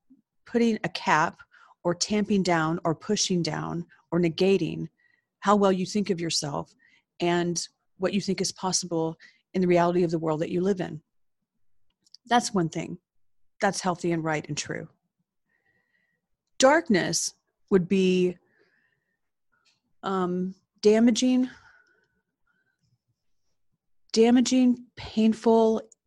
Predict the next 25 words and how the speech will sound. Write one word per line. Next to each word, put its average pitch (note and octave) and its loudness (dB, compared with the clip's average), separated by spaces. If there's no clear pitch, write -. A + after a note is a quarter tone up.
ill, A3+ 4
ill-intentioned G#3+ 4
energies G#3 0
that G3+ 6
are F3+ 4
trying F#3 0
to E3+ -2
hurt E3 -2
you D3+ -4
and D3+ -6
take - -6
you D3+ -8
down. - -8
So - 2
it F#3+ 4
would F3+ 2
be F#3 4
things E3+ -2
like, D3 -2
"Don't F3 0
forget F3+ 2
how E3+ 2
much F#3+ 0
you E3+ 2
suck," - -4